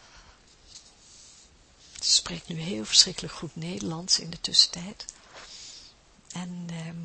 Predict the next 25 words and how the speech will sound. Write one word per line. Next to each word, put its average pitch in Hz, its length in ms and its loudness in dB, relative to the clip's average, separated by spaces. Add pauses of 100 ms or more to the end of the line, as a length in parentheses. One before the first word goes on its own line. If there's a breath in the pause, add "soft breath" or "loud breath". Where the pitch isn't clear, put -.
(400)
laatst 151 300 8
sprak 160 200 -4
ik - 160 -4
haar 151 160 -4
weer 165 340 -4
en 151 200 -8 (380 loud breath)
ze - 120 2
vertelde 175 400 2
dat 156 220 2
ze - 140 6
toch - 220 -4
nog 180 160 -8
weer 165 180 0
naar 156 140 -4
Nederlandse 156 580 4
les 151 240 10
ging, 175 220 -2
want 160 160 -4
ze - 100 0
vond 151 200 -6
dat 151 140 -8
toch - 160 -6
wel - 100 -6
heel 165 200 -2
belangrijk. 160 640 -6